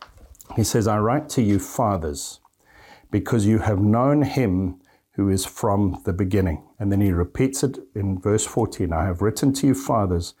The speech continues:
because you have known him who is from the beginning." What's he speaking about there?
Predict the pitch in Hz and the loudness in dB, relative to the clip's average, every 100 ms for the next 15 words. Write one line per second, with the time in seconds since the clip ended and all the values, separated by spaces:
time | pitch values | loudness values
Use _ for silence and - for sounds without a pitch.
0 | - - - 92 90 101 95 92 90 98 | -20 -20 -6 -6 -2 0 2 2 4 2
1 | 113 127 104 - 123 87 85 - _ _ | 2 2 0 0 -2 -2 -4 -10 _ _
2 | _ 98 95 92 - 104 92 95 92 _ | _ -2 0 0 -2 0 0 -2 -6 _
3 | _ 98 92 - - - 95 95 90 - | _ -2 -2 -4 -10 -6 -2 0 0 -4
4 | _ _ - - _ - 139 139 135 - | _ _ -20 -20 _ -2 -2 2 0 0
5 | 143 135 131 113 131 - 131 156 | 0 2 2 2 0 0 0 0